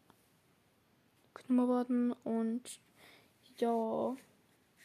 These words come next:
Das war dann, glaub ich, ganz so cool. Verm-, vermute ich jetzt einfach mal. Und das, ja. Da ist eigentlich was gestorben, ist aber von deren alten Oma da, ähm,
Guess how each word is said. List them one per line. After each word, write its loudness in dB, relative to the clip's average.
Das -10
war 8
dann, 4
glaub 0
ich, -2
ganz 0
so -16
cool. 2
Verm-, -2
vermute 4
ich -2
jetzt -4
einfach -2
mal. 2
Und 2
das, -4
ja. -8
Da 10
ist 10
eigentlich 6
was -4
gestorben, 4
ist -2
aber 4
von 4
deren 4
alten 2
Oma 2
da, 0
ähm, 0